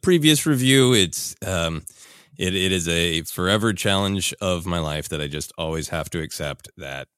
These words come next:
I love storytelling if it's, it wants to be pulpy, if it wants to be comedic, and then also have ideas, that there's just always gonna be some people that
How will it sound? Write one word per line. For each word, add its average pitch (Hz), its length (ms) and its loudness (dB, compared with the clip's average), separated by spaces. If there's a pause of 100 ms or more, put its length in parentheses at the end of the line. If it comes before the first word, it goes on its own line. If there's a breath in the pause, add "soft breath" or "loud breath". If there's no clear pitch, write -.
(540)
I 95 240 2
love 82 680 -2
storytelling 82 1160 -4
if 92 200 -6
it's, - 300 -8 (160)
it 71 160 -10
wants 104 220 -2
to - 60 -4
be 95 80 0
pulpy, 123 380 2
if 78 120 -2
it 87 80 -4
wants 101 200 -4
to - 60 -12
be 104 140 -2
comedic, 127 600 0
and 98 160 -2
then 98 120 2
also 104 300 0
have 107 220 0
ideas, 107 520 4
that 80 140 -6
there's 85 160 -2
just 90 160 -4
always 87 220 -2
gonna 90 140 -6
be 85 100 0
some 87 180 -4
people 85 360 -2
that 78 280 -2